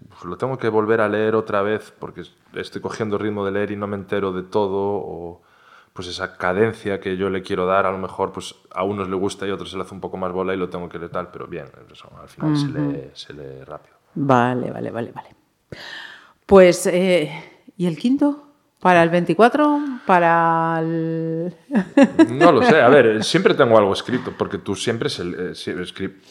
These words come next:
Speaker 1: tengo bastante hábito de escribir.
Speaker 2: Ujú.
Speaker 1: Eh, tengo bastantes descartes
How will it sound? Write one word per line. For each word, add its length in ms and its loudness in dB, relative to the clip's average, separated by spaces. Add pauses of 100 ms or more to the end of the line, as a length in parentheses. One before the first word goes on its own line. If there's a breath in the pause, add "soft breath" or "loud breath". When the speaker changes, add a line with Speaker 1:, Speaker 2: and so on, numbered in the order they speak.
Speaker 1:
tengo 200 -6
bastante 380 -4
hábito 220 -6
de 20 -12
escribir. 520 -10
Speaker 2:
Ujú. 580 -4 (200)
Speaker 1:
Eh, 520 -6
tengo 680 2
bastantes 600 -2 (840)
descartes 880 -4